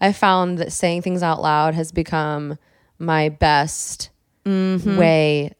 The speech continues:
Speaker 1: of
Speaker 2: Like, manifesting?
Speaker 1: resolving problems.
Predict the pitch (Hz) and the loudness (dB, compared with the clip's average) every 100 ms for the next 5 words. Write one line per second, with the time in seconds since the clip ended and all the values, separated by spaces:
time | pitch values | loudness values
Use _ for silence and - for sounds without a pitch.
0 | - 156 143 135 135 151 - _ _ _ | -2 2 4 2 0 -8 -20 _ _ _
1 | _ _ _ _ 165 156 151 175 185 175 | _ _ _ _ -8 -4 0 2 4 4
2 | - 165 165 160 160 160 160 139 131 - | 4 6 6 4 0 0 0 2 0 0
3 | 73 - 170 - - | -6 -10 -14 -16 -20